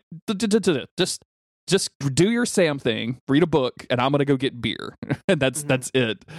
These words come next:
Speaker 2: I, in this episode, I feel like they handle it a little bit better. 'Cause last time I feel like they just dropped S-, Sam's, uh, condition in our laps, you know?
Speaker 1: Yeah. Mm-hmm.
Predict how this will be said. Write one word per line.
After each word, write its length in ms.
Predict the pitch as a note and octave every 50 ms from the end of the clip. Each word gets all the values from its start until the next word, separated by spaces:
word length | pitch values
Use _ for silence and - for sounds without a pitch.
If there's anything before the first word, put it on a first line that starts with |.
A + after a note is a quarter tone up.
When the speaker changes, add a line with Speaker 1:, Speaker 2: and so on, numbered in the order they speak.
| F3 F3+
Speaker 2:
I, 240 | F3 F#3+ F#3+ F3 D3+ -
in 200 | - F#3 F3+ G3
this 200 | A3 A#3 - -
episode, 380 | B3 - A3+ G#3+ - G#3+ G3+ F#3
I 60 | D#3+
feel 200 | - - F3+ E3+
like 140 | D#3+ D3+ -
they 180 | E3 D3 C#3+
handle 400 | C3+ D3 C#3+ C#3+ C#3+ C#3+ C3+ - -
it 120 | C#3 C#3+ - -
a 60 | C3+
little 260 | C3+ C#3 C3+ C3+ B2+
bit 180 | C#3 C3 - - _ _ _ _ _
better. 360 | C3 A#2+ A2 A#2+ A2 - - _ _ _ _ _ _ _ -
'Cause 180 | - D#3+ - -
last 220 | E3+ F3+ F3 -
time 100 | - F#3+ F3+
I 20 |
feel 140 | - - E3+
like 80 | D3 -
they 60 | D#3
just 200 | D3 C3+ A#2+ -
dropped 300 | - C3 C3 C3 - -
S-, 120 | - - - _
Sam's, 580 | - - D3+ C#3 C3 C3 B2 - - - - _ _ _ _ _ -
uh, 260 | C3+ C3 A#2+ A2+ G#2 G2 _ -
condition 640 | D#3 C#3+ A#2+ - C3+ - - - D#3+ C#3+ D3 D3+ - _ -
in 60 | D3
our 180 | C3+ B2 B2 A#2+
laps, 420 | B2 B2+ B2 C3 - C3 A#2 - B2
you 60 | B2+
know? 100 | B2+ C3 C#3 C#3+
Speaker 1:
Yeah. 480 | - - - _ _ _ _ - -
Mm-hmm. 160 | C#3 C3 B2+